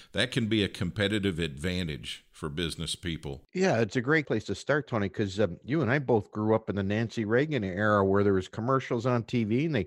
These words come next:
Speaker 2: had a frying pan and put the egg in and said, "That's your brain on drugs. And if you do that, you're toast. It's done." That ends up not being the case.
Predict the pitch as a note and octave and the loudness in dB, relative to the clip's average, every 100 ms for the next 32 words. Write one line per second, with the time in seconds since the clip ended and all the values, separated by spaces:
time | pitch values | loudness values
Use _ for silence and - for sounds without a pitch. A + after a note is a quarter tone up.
0 | - - - - A#2 G#2 - B2 B2 - | -4 -20 -20 -2 0 0 2 2 2 -2
1 | A#2+ B2 A#2+ - - G2 G2+ A#2 A#2 A#2+ | -2 0 -2 -2 -2 0 0 2 0 -2
2 | A2+ A2+ A2 A2 A2 E2 A2+ A2+ G#2+ E2+ | -2 -2 -2 -2 -6 -2 0 2 0 0
3 | G#2 C#3 D3 B2 G#2 G2 G2+ B2 A#2 A2 | 2 2 2 -4 -4 -6 0 4 4 4
4 | F#2+ F#2 D#3+ G3+ - - E2 - D3+ C#3 | -2 -2 0 0 -2 -12 -14 -2 -2 -2
5 | E2 _ - - _ G#2 D#3 G3 C#3 G2+ | -6 _ -20 -20 _ -2 0 0 0 0
6 | G#2 - F#2 G2+ F#2+ - F#2+ E2+ E2 E2+ | -2 -2 -8 -6 -6 -6 -6 -6 -6 -12
7 | - - F2+ - - D#2+ - - | -14 -16 -16 -10 -6 -6 -6 -16